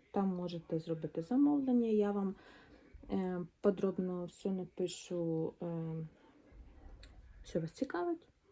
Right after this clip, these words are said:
Так що бажаю приємного вам перегляду. І ось перша іграшка, м, яка попалася мені <laughs> до рук, так сказати. Тут в мене ціла коробка є, і вона не одна.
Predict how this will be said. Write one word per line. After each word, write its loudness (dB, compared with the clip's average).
Так -4
що 4
бажаю 2
приємного 2
вам -4
перегляду. -8
І 6
ось 6
перша 0
іграшка, -2
м, -4
яка -2
попалася -2
мені 2
<laughs> -8
до 6
рук, 2
так -2
сказати. 2
Тут 0
в 4
мене 6
ціла 8
коробка 4
є, 6
і 2
вона 2
не 4
одна. 0